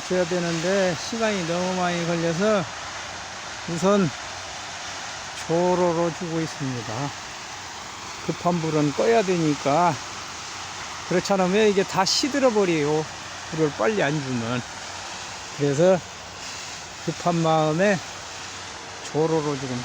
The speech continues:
주고 있어요. 분소스를 매달고 주면은 편한데 그거는 이 하루에 설치 다 못해요.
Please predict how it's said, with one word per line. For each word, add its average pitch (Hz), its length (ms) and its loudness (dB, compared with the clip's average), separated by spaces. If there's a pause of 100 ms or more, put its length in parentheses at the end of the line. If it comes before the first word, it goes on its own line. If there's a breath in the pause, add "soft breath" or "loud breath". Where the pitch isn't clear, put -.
주고 127 180 -6
있어요. 110 320 -6 (2250)
분소스를 160 720 0
매달고 156 440 2
주면은 147 520 0 (120)
편한데 180 580 0 (880)
그거는 160 500 2 (800)
이 147 200 4
하루에 208 480 2
설치 - 400 -2
다 147 140 0
못해요. 135 640 -4